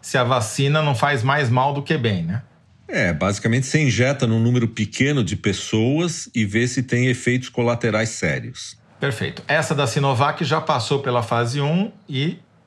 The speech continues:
Speaker 1: é aparentemente segura, certo?
Speaker 2: É, ela provavelmente tá fazendo a fase dois, que é onde se injeta num número maior de pessoas e vê se as pessoas desenvolvem uma resposta imune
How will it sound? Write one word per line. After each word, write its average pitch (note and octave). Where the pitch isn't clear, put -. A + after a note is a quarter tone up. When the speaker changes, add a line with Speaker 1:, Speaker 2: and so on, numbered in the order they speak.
Speaker 1:
é B2+
aparentemente B2+
segura, G#2
certo? -
Speaker 2:
É, F#2+
ela F#2
provavelmente A2+
tá A2+
fazendo G#2
a G2+
fase A2
dois, C3+
que -
é -
onde A2+
se A#2
injeta G#2+
num G2+
número A2
maior G2+
de F#2+
pessoas A#2
e A2
vê A2
se B2
as A#2
pessoas G#2+
desenvolvem G#2+
uma G2
resposta G2+
imune A#2+